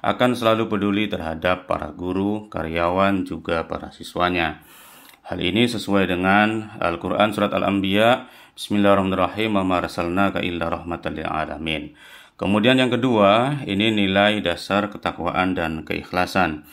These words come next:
Takwa berarti, bisa saja berarti bertanggung jawab, tidak hanya kepada sesama manusia,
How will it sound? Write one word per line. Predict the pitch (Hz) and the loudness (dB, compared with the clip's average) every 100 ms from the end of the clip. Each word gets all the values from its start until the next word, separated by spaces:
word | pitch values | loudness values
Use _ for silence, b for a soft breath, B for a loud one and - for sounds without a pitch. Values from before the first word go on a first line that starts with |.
| B B B _ | B B B _
Takwa | 90 - 120 | -4 2 4
berarti, | 131 - 104 113 - 131 135 139 - - | 4 4 4 2 0 0 2 0 -4 -8
bisa | 101 98 | -4 -4
saja | 92 92 90 117 | -2 0 2 2
berarti | 98 85 87 110 | 2 0 0 -2
bertanggung | 110 101 - 92 90 | -2 -2 0 0 0
jawab, | 82 78 78 98 120 - | -2 -2 2 2 0 -2
tidak | 98 92 92 | -4 -2 -2
hanya | 113 123 | 0 0
kepada | 123 104 101 92 110 110 | -2 0 0 2 2 0
sesama | 95 95 90 87 | -2 0 0 0
manusia, | 82 87 85 101 101 120 151 | -2 -4 -4 0 2 4 2